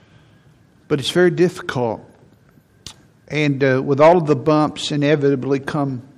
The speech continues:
sorrow and pain and hurt. But I want you to listen to me. Some of you need this this morning. But in the middle of all of that, and some of you are there, some of you are at the end of it, some of you have dealt with this in decades and you've never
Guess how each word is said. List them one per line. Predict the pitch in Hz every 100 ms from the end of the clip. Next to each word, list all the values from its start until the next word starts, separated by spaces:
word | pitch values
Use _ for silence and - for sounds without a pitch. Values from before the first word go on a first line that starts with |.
| -
sorrow | - - 135 143 139 143 143
and | 139 -
pain | - 143 139 139 139 - - _ _ _ _ _ _
and | 120 120
hurt. | - 139 147 143 - - - _ _ _ _ _ _ _ _ _ _ _ _ _ _ _ -
But | 151
I |
want | 185 190 208
you |
to | 190
listen | 180 - 135
to |
me. | 127 120
Some | - 160
of | 165
you | 160
need | 135 147 151
this | 123 -
this | 123 -
morning. | 123 117 120 131 _ _ _ _ _ _ _ _ _ _ _ _ _ _ _ _ _ -
But | 160 170
in | 196
the | 170
middle | 156 170 185
of | 165
all | 135 120 123
of | 123
that, | 110 110 127
and | 127
some | - 160
of | 143
you | 147 151
are |
there, | 135 143 147 139
some | - 151
of | 139
you | 139
are | 139
at |
the | 127 143 151
end | 131
of | 127
it, | 139 135
some | - 156
of | 139
you | 143
have | 117
dealt | 127 139
with | 147 135
this | 135 -
in | 131
decades | 131 185 185 160 143 120
and | 135
you've | 131
never | 123 139 156 160